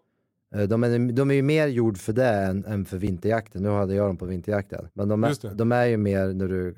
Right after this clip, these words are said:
Speaker 1: klättrar i, i berg och i ris och i myrar och allt sånt där.
Speaker 2: Ja, ja.
Speaker 1: Och, och därför tror jag också att de har designat den så att den sitter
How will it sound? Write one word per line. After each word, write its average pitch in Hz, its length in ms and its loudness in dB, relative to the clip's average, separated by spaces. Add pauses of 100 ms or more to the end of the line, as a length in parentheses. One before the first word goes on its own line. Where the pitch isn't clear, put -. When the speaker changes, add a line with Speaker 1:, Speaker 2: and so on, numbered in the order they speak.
(160)
Speaker 1:
klättrar 98 440 -4
i, 95 480 -4
i 92 60 -6
berg 92 380 -4
och 90 140 -4
i 90 40 -4
ris 92 340 -8
och 90 140 -4
i 87 40 -4
myrar 90 380 -2
och 87 140 -4
allt 85 140 -8
sånt - 140 -12
där. 87 240 -6 (460)
Speaker 2:
Ja, 131 220 -4 (200)
ja. 123 200 -8 (200)
Speaker 1:
Och, 113 320 0
och 117 120 2
därför 113 640 2
tror 120 340 0
jag 110 80 4
också 113 160 -2
att 92 80 -2
de 107 160 2
har 104 60 2
designat 110 600 0
den 92 160 -2
så 101 100 -4
att - 100 -8
den 98 180 -2
sitter 95 520 -4